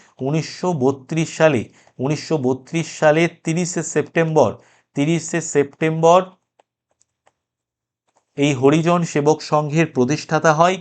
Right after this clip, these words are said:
কেন হরিজন সেবক সংঘের প্রতিষ্ঠাতা করা হয়? অস্পৃশ্যতাকে দূর করার জন্য হরিজন সেবক সংঘের প্রতিষ্ঠা করা হয়।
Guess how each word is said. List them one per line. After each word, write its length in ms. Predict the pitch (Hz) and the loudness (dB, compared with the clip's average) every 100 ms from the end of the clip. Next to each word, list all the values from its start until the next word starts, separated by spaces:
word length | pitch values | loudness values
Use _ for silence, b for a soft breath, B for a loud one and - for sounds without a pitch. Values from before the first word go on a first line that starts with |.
| - | 0
কেন 220 | 143 170 | 2 2
হরিজন 460 | 180 156 151 165 | 2 0 0 -2
সেবক 320 | 160 156 151 151 | -2 -2 -2 -4
সংঘের 320 | 156 151 147 | -6 -4 -6
প্রতিষ্ঠাতা 560 | 147 139 139 - 156 | -6 -6 -6 0 0
করা 240 | 156 156 151 | 2 2 4
হয়? 280 | 175 208 214 B B - | 4 2 -2 B B 4
অস্পৃশ্যতাকে 960 | 143 - - 196 - 175 165 165 170 | 4 2 -4 -6 -2 -2 0 0 -2
দূর 320 | 135 120 170 | -2 -2 -2
করার 380 | 170 165 160 147 | -2 0 0 0
জন্য 300 | 135 147 151 | -4 -6 -4
হরিজন 520 | 139 131 139 135 151 | -2 -2 -4 -2 -2
সেবক 340 | 147 135 135 135 | -2 -2 -2 -2
সংঘের 440 | 147 135 135 185 - B B | -4 -4 -2 -2 -2 B B
প্রতিষ্ঠা 480 | 127 120 139 - 170 | -2 -2 -4 -2 -2
করা 240 | 151 120 | 2 4
হয়। 240 | 117 131 | 4 2